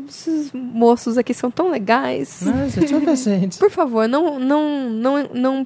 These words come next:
Speaker 1: perpetue essa cultura de lacração por lacração. A gente tem que falar várias coisas mesmo, e a gente tá aprendendo muito com essa nova tendência da gente poder se expressar e, e ser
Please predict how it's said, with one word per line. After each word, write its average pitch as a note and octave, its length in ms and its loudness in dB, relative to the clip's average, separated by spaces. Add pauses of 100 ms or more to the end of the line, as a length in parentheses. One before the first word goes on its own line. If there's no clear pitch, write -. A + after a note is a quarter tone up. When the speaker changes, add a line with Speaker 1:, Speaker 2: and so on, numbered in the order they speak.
(100)
Speaker 1:
perpetue A#3+ 680 0
essa A3 400 -2
cultura G#3+ 520 0
de G3+ 460 0
lacração G3+ 640 0
por G#3 180 2
lacração. G3+ 420 -2
A A3 40 0
gente A#3 100 -6
tem E4+ 100 -4
que - 80 -10
falar C4 260 0
várias C#4 280 0
coisas G#3+ 360 -2
mesmo, G3+ 300 -2
e G#3 40 -2
a G#3 40 0
gente G#3 160 -4
tá A3 100 -2
aprendendo G#3 340 0
muito G#3+ 200 -2
com - 80 -6
essa B3+ 140 -4
nova G3 400 0 (380)
tendência G3 500 2
da F#3+ 80 2
gente G3 220 -2
poder G3 240 -4
se - 100 -8
expressar G3 680 0
e, F#3 220 -4
e G3+ 100 -4
ser F#3 460 0